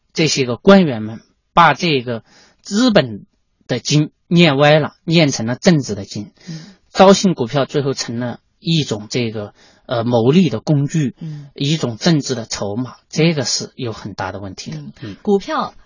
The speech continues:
Speaker 2: 招信股票，更确切地说是当时大清政府发行的一个公债。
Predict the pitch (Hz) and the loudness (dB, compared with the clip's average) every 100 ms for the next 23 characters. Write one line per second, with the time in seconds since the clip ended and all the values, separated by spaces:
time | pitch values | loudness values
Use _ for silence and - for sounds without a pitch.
0 | _ - 311 294 269 143 156 202 - _ | _ -6 -6 -4 -8 -10 -8 -8 -8 _
1 | _ _ - 262 233 277 226 180 214 208 | _ _ -10 -8 -6 -8 -6 -6 -4 -4
2 | 208 226 208 240 226 185 202 180 202 214 | -4 -8 -6 -6 -6 -8 -8 -6 -6 -6
3 | 165 127 - 202 208 175 175 170 165 185 | -8 -14 -8 -8 -6 -8 -8 -8 -6 -4
4 | 190 - | -4 -8